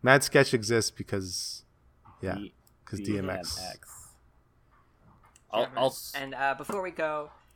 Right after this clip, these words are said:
Speaker 3: uh, on, on a lighter
Speaker 2: Hmm.
Speaker 3: note, um, you know, if you guys have the resources, if you have the time, um, you know, make sure that you do your research when it comes to addictions and mental
Speaker 2: Mm-hmm.
Speaker 3: health. Um,
Speaker 1: Yeah.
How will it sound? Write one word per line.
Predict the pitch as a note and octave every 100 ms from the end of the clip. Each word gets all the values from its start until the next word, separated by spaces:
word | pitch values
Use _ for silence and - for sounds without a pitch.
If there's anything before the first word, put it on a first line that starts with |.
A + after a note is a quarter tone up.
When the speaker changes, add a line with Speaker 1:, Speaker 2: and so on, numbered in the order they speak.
| _ _ _ _
Speaker 3:
uh, | C#3 C#3 -
on, | E3 D#3 F3+
on | E3+
a |
lighter | E3 E3+ E3
Speaker 2:
Hmm. | E3
Speaker 3:
note, | C#3+ C#3+ - - - _ _ _ -
um, | C#3 C3 C3 C3 B2+ C3 C3 _ _ _
you | - D3+
know, | C#3
if | A#2 C#3
you | E3
guys | E3+ D#3 D3+
have | F#3 F3+
the | F3+
resources, | D#3+ D3+ E3 D3+ D3+ E3 D3+
if | D3 -
you | D3
have | D#3 D#3+
the | D#3+
time, | - C#3 C#3 C#3 C#3 _ _ _ _ _ D3+
um, | C3+ C3 C3 B2+ C3 C3 _ _ _ _ _ _
you | C4+
know, | B3 F3 F#3+
make | C4
sure | C4 C4+
that | B3 A#3+
you | G#3+
do | G#3
your | F#3+ F3+
research | E3 - D#3+ -
when | D#3+
it |
comes | - C#3+ D3 -
to | - D3+ C#3+ C#3+
addictions | D3 D3 - D3+ D3 D3 - -
and | C3
mental | C3+ C3+ -
Speaker 2:
Mm-hmm. | -
Speaker 3:
health. | D#3 D#3 - - - - _ -
Um, | B2+ B2 A#2+
Speaker 1:
Yeah. | G2+